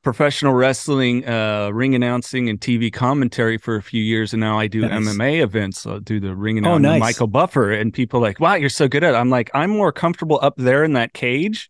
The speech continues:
Speaker 2: Yeah, than
Speaker 1: uh, than I
Speaker 2: talking.
Speaker 1: would be sitting here in the crowd with you guys." Uh,
Speaker 2: Yeah.
Speaker 1: l-, you know, the
Speaker 2: Yeah.
Speaker 1: most uncomfortable part of my night is when somebody comes up and goes,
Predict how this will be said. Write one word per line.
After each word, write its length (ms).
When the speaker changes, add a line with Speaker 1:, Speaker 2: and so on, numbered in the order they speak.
Speaker 2:
Yeah, 160
than 220
Speaker 1:
uh, 180
than 160
I 40
Speaker 2:
talking. 80
Speaker 1:
would 120
be 140
sitting 300
here 180
in 80
the 80
crowd 280
with 200
you 100
guys." 500
Uh, 100
Speaker 2:
Yeah. 160
Speaker 1:
l-, 140
you 100
know, 140
the 80
Speaker 2:
Yeah. 60
Speaker 1:
most 200
uncomfortable 560
part 240
of 60
my 160
night 320
is 120
when 140
somebody 320
comes 320
up 160
and 80
goes, 220